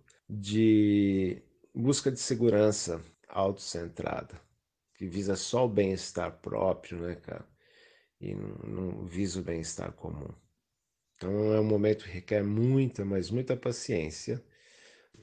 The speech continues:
Exige uma, uma rapidez na percepção, na identificação de tudo que passa na mente, de tudo que passa nas emoções, nas sensações, identificar tudo isso, mas sem se identificar.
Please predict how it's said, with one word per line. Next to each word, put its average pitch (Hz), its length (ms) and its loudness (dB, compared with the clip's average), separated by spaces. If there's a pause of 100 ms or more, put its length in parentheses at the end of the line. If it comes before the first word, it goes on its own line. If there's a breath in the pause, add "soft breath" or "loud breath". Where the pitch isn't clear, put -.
(760 soft breath)
Exige 95 440 0
uma, 95 260 2 (260)
uma 90 220 2
rapidez 104 720 8
na 90 100 0
percepção, 95 880 2
na 82 160 -2
identificação 92 1080 -2 (600 soft breath)
de 92 140 -8
tudo 123 240 -2
que - 140 -6
passa 113 340 8
na 113 160 10
mente, 101 420 6
de 92 120 0
tudo 117 260 -2
que - 140 -8
passa 92 340 2
nas 90 220 -2
emoções, 92 800 0
nas 78 140 -4
sensações, - 880 -6 (440 loud breath)
identificar 95 560 0
tudo 101 320 -2
isso, 120 240 0
mas 147 160 0
sem 151 160 -2
se 139 140 -2
identificar. 139 760 -4